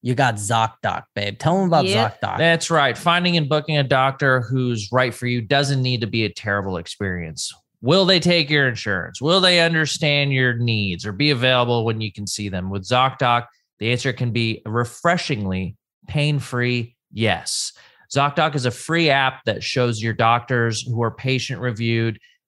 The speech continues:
Speaker 3: takes insurance, and are available when you need them. Read up on local doctors, get verified patient reviews, and see what other real humans had to say about their visit. So when you walk into a doctor's office, you're set up to see someone in your network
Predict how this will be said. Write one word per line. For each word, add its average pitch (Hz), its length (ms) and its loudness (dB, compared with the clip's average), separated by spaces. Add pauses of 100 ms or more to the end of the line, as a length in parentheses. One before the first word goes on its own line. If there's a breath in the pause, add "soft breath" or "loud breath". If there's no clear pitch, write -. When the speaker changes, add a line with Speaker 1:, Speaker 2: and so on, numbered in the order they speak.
(100)
Speaker 3:
takes 131 280 0
insurance, 117 680 0
and 120 160 -4
are 110 80 2
available 110 480 0
when 104 160 -2
you 98 100 -2
need 92 260 -4
them. 82 160 -8
Read 123 220 0
up 123 140 0
on 110 160 2
local 98 240 -4
doctors, 123 480 0
get 104 140 -2
verified 101 520 -2
patient 117 320 -6
reviews, 104 480 -4 (260 soft breath)
and 107 140 -8
see 185 140 0
what 180 120 2
other 156 240 4
real 135 260 4
humans 123 320 -2
had 110 200 0
to 107 60 -4
say 101 300 -2
about 90 340 -4
their 90 140 -2
visit. 92 300 -6
So 104 120 -6
when 101 120 -4
you 104 140 -4
walk 123 300 2
into 117 180 0
a 110 60 -2
doctor's 139 420 0
office, 110 480 -2
you're 101 100 -6
set 123 320 0
up 117 200 0
to - 80 -8
see 120 180 -4
someone 110 500 -2
in 202 220 0
your 180 120 4
network 117 580 0